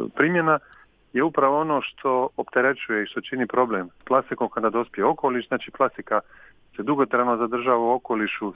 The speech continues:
sve prisutna je i ona se ne razgrađuje, nego se utjecajem, e,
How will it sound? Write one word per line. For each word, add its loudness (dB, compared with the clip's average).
sve 2
prisutna -2
je 2
i -2
ona 2
se -2
ne 2
razgrađuje, 0
nego -6
se 0
utjecajem, 0
e, 0